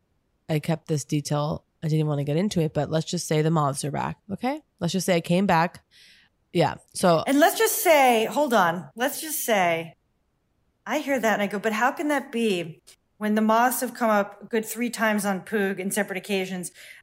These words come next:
Speaker 2: uh, minimum two, um, and each time I've said, 'Stop fucking around. Have
Speaker 1: I
Speaker 2: you
Speaker 1: know.
Speaker 2: called a guy?'" And so I'm going,
Speaker 1: <sighs>
Speaker 2: "How after three, three visits, two to three visits now from an exterminator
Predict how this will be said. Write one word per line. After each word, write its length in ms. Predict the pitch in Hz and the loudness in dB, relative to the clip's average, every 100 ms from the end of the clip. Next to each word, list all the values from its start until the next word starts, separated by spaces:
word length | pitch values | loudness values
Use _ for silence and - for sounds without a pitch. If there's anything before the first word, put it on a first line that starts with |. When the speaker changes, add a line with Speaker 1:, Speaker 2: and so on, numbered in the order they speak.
| - | -4
Speaker 2:
uh, 220 | 190 185 | 0 0
minimum 380 | 214 220 220 196 | 2 2 2 2
two, 340 | 190 208 190 180 - - _ | 0 0 0 -4 -12 -20 _
um, 420 | 185 185 175 175 - _ | -4 -4 -4 -8 -16 _
and 140 | 196 208 | -4 -2
each 260 | 208 - | -2 -4
time 160 | 214 202 | 0 2
I've 140 | 190 | 0
said, 360 | - 196 185 185 - _ | 0 0 0 -4 -12 _
'Stop 600 | - - - 220 208 214 | -10 -8 -2 2 2 0
fucking 420 | - 214 202 190 | -2 -2 -2 -2
around. 560 | 180 185 180 180 185 180 | 0 2 2 0 -2 -4
Have 200 | 190 180 | -2 0
Speaker 1:
I 60 | |
Speaker 2:
you 60 | 160 | 2
Speaker 1:
know. 100 | 156 | 2
Speaker 2:
called 260 | 160 175 170 | 2 2 0
a 60 | |
guy?'" 720 | 170 285 311 277 202 170 170 208 - - _ _ | -2 2 4 6 4 2 -2 -8 -18 -20 _ _
And 340 | 226 220 220 | 0 2 0
so 80 | 214 | 2
I'm 140 | 240 277 | 2 4
going, 220 | 285 277 | 4 4
Speaker 1:
<sighs> 120 | 285 | 6
Speaker 2:
"How 160 | 320 339 | 6 6
after 300 | 311 - 269 | 4 0 -4
three, 720 | - 247 302 311 302 277 - _ | -2 -2 -2 0 0 -2 -4 _
three 300 | - 254 311 | -10 -6 -4
visits, 720 | 247 294 233 190 - - - - | 2 2 2 0 -2 -8 -10 -10
two 220 | - 285 | -4 -2
to 60 | 285 | -2
three 180 | 254 254 | -4 -2
visits 400 | 247 240 240 220 | 0 -2 -4 -4
now 220 | 214 202 | -2 -2
from 200 | 196 202 | -2 -4
an 60 | 202 | -4
exterminator 880 | 202 - 294 302 214 180 175 170 | -6 -4 -2 0 0 0 -2 -6